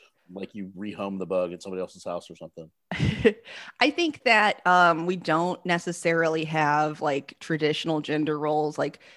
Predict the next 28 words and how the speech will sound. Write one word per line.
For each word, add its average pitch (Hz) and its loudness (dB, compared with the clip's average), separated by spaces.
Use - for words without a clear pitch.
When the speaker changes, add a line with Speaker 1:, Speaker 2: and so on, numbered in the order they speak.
Speaker 2:
neither 185 2
one 165 2
of 160 0
us 156 0
have 165 -2
ever 156 2
wanted 143 0
to 156 -6
get 147 -2
married. 147 -2
Neither 160 2
one 156 0
of 151 -2
us 151 -2
have 151 -2
ever 151 0
wanted 147 -2
to 147 -4
have 143 -2
kids. 151 -2
So, 190 0
like, 180 2
we 202 6
have 196 2
a 185 0
lot 160 2
in 156 -2
common, 156 0